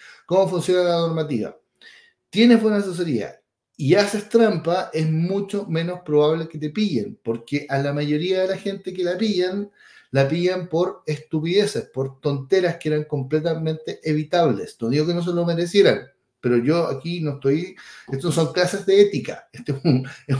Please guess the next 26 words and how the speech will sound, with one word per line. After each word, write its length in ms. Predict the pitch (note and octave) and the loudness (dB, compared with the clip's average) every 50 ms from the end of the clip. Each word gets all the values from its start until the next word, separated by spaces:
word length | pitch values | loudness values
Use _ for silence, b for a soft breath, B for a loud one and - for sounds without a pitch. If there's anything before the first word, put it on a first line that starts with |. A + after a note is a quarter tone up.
| - | 0
un 160 | - D3+ C3 C3+ | 0 0 2 4
video 360 | C#3 A#2+ A#2+ C3+ D#3+ E3 F#3 | 6 6 6 6 6 4 4
simplemente 640 | - - F#3 D#3 C3 D3 C3+ D3+ D#3 C3+ - E3+ - B B B B B B | 2 0 -4 -4 -4 -4 -4 -4 -4 -4 -4 -4 -6 B B B B B B
informativo 680 | D3+ D#3+ C3 - D#3+ C3+ C3 A#2+ A2 A2 C3+ F3 G3 G3+ | 2 2 4 6 6 6 6 4 2 2 4 6 8 8
y 60 | G3+ | 8
que 120 | F#3+ - | 6 2
cada 260 | - E3 D#3+ D#3+ D#3 | 0 2 2 4 4
uno 140 | D#3+ D#3+ F3 | 4 2 2
haga 180 | E3+ D#3 D3+ C#3+ | 2 2 0 0
lo 140 | C3 A#2+ A#2+ | 0 -2 -4
que 140 | B2 G#2 | -6 -6
quiera, 320 | - G#3 A#3+ G#3+ - - - - _ _ _ _ _ _ _ | 0 4 4 4 4 2 -6 -12 _ _ _ _ _ _ _
¿ya? 260 | - A2+ B2+ D3 E3 E3 | -2 0 0 0 0 0
Cada 160 | D#3 C#3 C#3+ | 0 0 2
uno 140 | D3+ D#3 D#3 | 2 0 0
es 60 | D3 | 0
responsable 720 | C3+ B2+ C3 - C#3 - - - F#3+ F#3+ G3+ F#3 B2 G#2 | -2 -4 -6 -8 -10 -8 -2 2 4 4 4 2 0 -2
de 100 | - - | -6 -8
eso, 220 | - - - - _ _ _ _ _ _ _ | -12 -14 -18 -20 _ _ _ _ _ _ _
¿ya? 300 | - B2 D3 F#3 - B B B B B B | 0 2 2 0 0 B B B B B B
Pero 420 | - A#2+ G#2+ G#2+ G#2 G#2 G#2 G2+ | 0 2 2 2 0 -2 -2 -2
yo 300 | - A#2+ D3+ E3 F3 D#3+ | 2 2 4 4 2 0
sí 580 | D3 - - - C#3+ D#3 F3+ G#3+ A#3 A#3 - _ | -4 -8 -8 -6 -6 -4 -4 -6 -8 -10 -12 _
abogo 680 | - C#3+ C3+ C3 B2+ C3 D3+ E3 D#3 D3+ B2+ - - - | -6 -4 -2 -2 0 0 2 2 2 2 0 -2 -2 -8
al 260 | G#2+ G#2+ G#2+ G#2+ G#2+ | -10 -8 -8 -6 -6
menos, 840 | G#2 G#2+ A#2+ D3 G#3+ C#4 D4 C4 C#3+ B2 D3 G#3 D#4 C#4 - - _ | -4 -4 0 0 0 0 0 0 -2 -2 -2 -4 -6 -10 -14 -20 _